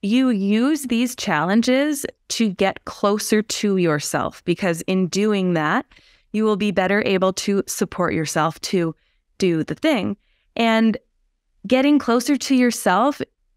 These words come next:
think of how you've cultivated friendships in the past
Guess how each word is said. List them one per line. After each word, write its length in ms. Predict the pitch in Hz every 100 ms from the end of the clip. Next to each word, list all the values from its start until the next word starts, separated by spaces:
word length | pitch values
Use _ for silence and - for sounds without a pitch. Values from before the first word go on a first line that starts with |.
| _ _ _ _ _ _
think 200 | 269 294
of 120 | 415 392
how 240 | - 220
you've 260 | 226 233 -
cultivated 800 | - 190 233 196 190 180 170 160
friendships 760 | - 170 165 - - - - -
in 140 | 160
the 80 | 151
past 680 | - 104 113 - - -